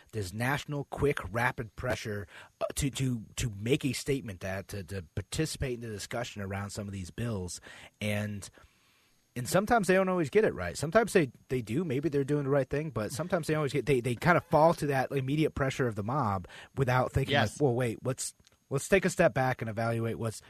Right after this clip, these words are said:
Speaker 1: going on. Do we need to jump into this at all? Do we need, does anyone care what we have
Speaker 2: The
Speaker 1: to
Speaker 2: answer
Speaker 1: say?"
Speaker 2: is no. The,
Speaker 1: Yeah.
Speaker 2: if the question is, "Do we need to do this?" the answer is
Speaker 1: No.
Speaker 2: no when it comes to the government. No, you do not need to do that.
Speaker 1: <laughs>
Speaker 2: I can almost guarantee you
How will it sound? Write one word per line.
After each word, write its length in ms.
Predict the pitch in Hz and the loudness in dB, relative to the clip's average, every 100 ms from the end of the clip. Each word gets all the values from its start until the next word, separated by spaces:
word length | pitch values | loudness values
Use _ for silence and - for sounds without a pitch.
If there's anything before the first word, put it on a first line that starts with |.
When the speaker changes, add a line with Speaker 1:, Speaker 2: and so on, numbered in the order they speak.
| - | -2
Speaker 1:
going 200 | 123 113 | -2 0
on. 140 | 110 | 2
Do 80 | 165 | 2
we 80 | 214 | 2
need 280 | 226 196 | 2 2
to 140 | 175 175 | 2 2
jump 300 | 120 160 151 | 2 0 2
into 180 | 139 113 | -2 -2
this 240 | 113 - | -6 -6
at 80 | 104 | -4
all? 220 | 90 76 | -4 -4
Do 80 | - | -4
we 80 | 175 | -2
need, 160 | 165 156 - - | -4 -8 -12 2
does 100 | 175 | 6
anyone 200 | 208 165 | 6 4
care 300 | - 170 170 | 2 6 6
what 160 | 123 | 4
we 120 | 98 | -2
have 120 | 90 98 | -4 -4
Speaker 2:
The 60 | |
Speaker 1:
to 60 | 156 | 2
Speaker 2:
answer 320 | 180 180 170 | 2 4 4
Speaker 1:
say?" 40 | |
Speaker 2:
is 140 | 147 117 | 4 4
no. 380 | 147 139 87 - _ _ _ | 4 4 2 -6 _ _ _
The, 180 | - 147 | 0 8
Speaker 1:
Yeah. 120 | 160 | 8
Speaker 2:
if 80 | - | 8
the 60 | 156 | 2
question 360 | - 180 - 180 | 4 4 4 2
is, 140 | 170 | 4
"Do 140 | 165 | 4
we 140 | 170 165 | 4 6
need 260 | 156 170 | 4 4
to 80 | 175 | 2
do 180 | 143 160 | 4 4
this?" 320 | 175 214 - - _ | 4 0 -2 -12 _
the 160 | - 147 | 0 2
answer 280 | 160 - 156 | 2 4 4
is 160 | 139 - | 4 4
Speaker 1:
No. 240 | 165 131 | 6 6
Speaker 2:
no 20 | |
when 180 | 82 101 | 4 -2
it 80 | 110 | -2
comes 200 | 135 113 | 0 -2
to 60 | 120 | -2
the 80 | |
government. 440 | 120 117 104 85 71 | -2 0 0 -2 -2
No, 160 | 143 175 | 6 8
you 120 | 135 | 8
do 100 | 131 | 6
not 240 | 151 170 160 | 8 8 8
need 160 | 160 | 2
to 60 | 139 | 2
do 160 | 147 147 | 2 4
that. 240 | 98 - | 2 2
Speaker 1:
<laughs> 40 | |
Speaker 2:
I 80 | 147 | 0
can 140 | 151 143 | 0 2
almost 400 | 156 175 175 - | 4 4 2 2
guarantee 400 | 165 160 147 160 | 2 2 0 -2
you 300 | 139 131 | 0 -2